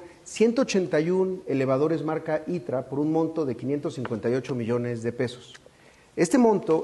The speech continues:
incluía una garantía de cinco años para el mantenimiento de los equipos.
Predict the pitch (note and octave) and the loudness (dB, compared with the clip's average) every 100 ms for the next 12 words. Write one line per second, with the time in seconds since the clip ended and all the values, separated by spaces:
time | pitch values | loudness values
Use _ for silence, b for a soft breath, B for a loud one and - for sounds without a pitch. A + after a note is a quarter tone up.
0 | C#3+ C3 B2 C#3+ E3+ F3+ F#3 E3+ C#3+ B2 | 0 -2 2 2 6 4 4 2 2 0
1 | D3+ D#3 C#3 B2 G3+ A3+ G#3+ E3+ A#2+ A2 | 2 2 2 -2 -2 2 4 4 2 -2
2 | - - B B B B _ - C3+ C3 | -6 -16 B B B B _ 2 6 6
3 | B2+ B2 A#2+ C3 B2+ A#2 B2 C3 D3+ D3+ | 6 4 2 2 2 2 2 4 4 4
4 | D#3 C#3 C#3 C3 C3 D3+ - - | 2 0 0 -4 -6 -6 -6 -16